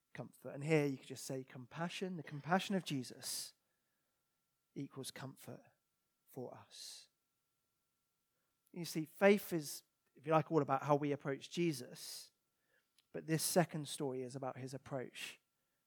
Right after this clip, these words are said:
to us. We read that soon after he moves to another local town called Nain, uh, and the disciples and the large crowd are following. Uh, and here Jesus goes one better. He doesn't just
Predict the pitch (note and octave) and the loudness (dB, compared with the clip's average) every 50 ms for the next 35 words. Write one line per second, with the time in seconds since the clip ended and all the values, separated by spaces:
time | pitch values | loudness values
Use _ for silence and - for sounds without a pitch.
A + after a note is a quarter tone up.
0 | _ - - C#3+ C3 B2+ - C#3 - - - - - - - - _ _ _ _ | _ -14 -10 -8 -8 -8 -8 -10 -12 -12 -10 -8 -8 -10 -12 -16 _ _ _ _
1 | _ _ _ _ _ _ _ _ _ _ _ _ _ _ _ _ _ _ _ - | _ _ _ _ _ _ _ _ _ _ _ _ _ _ _ _ _ _ _ -14
2 | - F3+ E3+ D3+ E3 E3+ D#3+ E3+ E3+ - - - G#3 F#3+ F3 F3 E3+ E3+ D#3+ - | -8 -6 4 8 10 10 10 8 4 -2 2 4 4 8 10 12 12 12 10 8
3 | E3+ D3 D#3 E3 D#3+ E3 D#3 - - D#3+ D3+ D3+ D#3 D3 D3+ D#3 D3+ C#3+ - D3 | 2 0 0 4 6 6 6 4 4 2 6 6 6 6 8 6 4 4 4 0
4 | - - D3 D3 C#3+ C3+ - D3+ C3+ C#3 C#3+ D3+ E3 F3+ G3 G3+ - - - - | 0 0 2 2 0 -2 -4 -4 0 4 6 8 8 8 6 4 -2 -8 -18 -20
5 | - - - - - D3 C#3+ D3+ D#3 D3+ D3 C#3+ C#3+ C#3+ - - F#3 F3 F#3+ F#3 | -20 -20 -10 -4 -2 0 2 2 2 0 0 -2 -4 -4 4 10 12 12 12 12
6 | - G3+ G3 F#3+ F#3 D3 D#3 D3+ D3+ D3+ E3+ E3+ E3 D#3+ - - - F3 D#3+ D3 | 12 12 12 12 12 12 12 6 8 12 12 12 12 12 10 8 8 8 10 10
7 | D3 C#3+ C3+ - - - E3+ D#3+ E3 E3 E3+ F3+ G#3+ B3+ - - - - - - | 8 6 2 -2 4 8 12 12 12 12 12 12 12 8 2 -6 -14 -20 -20 -20
8 | - - - - E3+ F3+ F#3 F3+ G3 F#3 F3+ F3+ A#3+ C4 C4 B3 B3 - G#3+ G#3 | -20 -8 -2 0 0 4 8 8 8 10 10 12 12 12 12 12 12 12 10 8
9 | F3+ F3 E3 - G3+ F3 E3 D#3 D3 E3+ D#3+ D#3+ D#3 D3+ C#3+ C#3+ D#3 F3+ G3+ G#3+ | 8 6 8 10 12 12 12 12 10 10 10 10 10 8 8 8 10 12 12 12
10 | A3 A3+ G#3+ - G#3 F3+ - - - | 12 10 8 8 8 8 8 4 -4